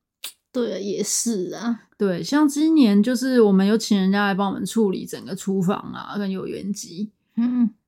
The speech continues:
Speaker 2: 嗯，我觉得一个是觉得说，就是自己真的没有那些时间啊，因为你可能想要把这些时间拿去做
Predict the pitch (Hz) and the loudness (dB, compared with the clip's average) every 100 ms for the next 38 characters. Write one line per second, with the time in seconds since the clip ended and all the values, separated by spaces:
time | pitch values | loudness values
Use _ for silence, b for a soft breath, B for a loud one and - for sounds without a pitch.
0 | _ - 220 214 214 220 220 208 277 262 | _ 2 6 8 6 6 4 6 6 4
1 | 220 254 233 220 262 247 214 202 202 202 | 4 4 4 4 0 -2 4 6 6 6
2 | 226 220 208 202 214 240 202 262 202 170 | 6 6 6 4 2 0 2 2 2 4
3 | 190 190 180 185 185 180 208 202 185 185 | 2 2 0 -2 -2 -2 -2 -2 -2 -2
4 | 196 - 185 - 175 - - - - - | -4 -8 -10 -10 -10 -10 -10 -12 -10 -2
5 | 214 220 196 185 - 185 175 180 180 165 | 2 4 2 0 -4 -6 -4 -4 -6 0
6 | 208 220 190 175 190 175 165 196 220 208 | 2 2 2 0 0 0 -2 -2 2 2